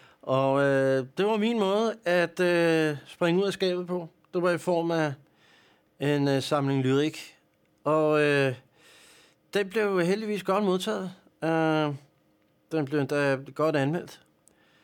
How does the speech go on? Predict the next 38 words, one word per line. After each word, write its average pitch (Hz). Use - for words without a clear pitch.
Øh, 131
og, 135
øh, 123
og 135
det 196
fik 226
mig 196
jo 170
så, 190
øh, 147
rundt 175
i 185
medierne, 170
hvor 147
jeg 147
fik 147
mulighed 160
for 147
meget 170
åbent, 156
øh, 127
at 117
fortælle 143
om, 127
øh, 104
misbruget, 185
og 123
at 110
jeg 117
var 104
stoppet. 117
Det 185
var 185
sådan 220
en 202
måde 196
at, 151
øh, 143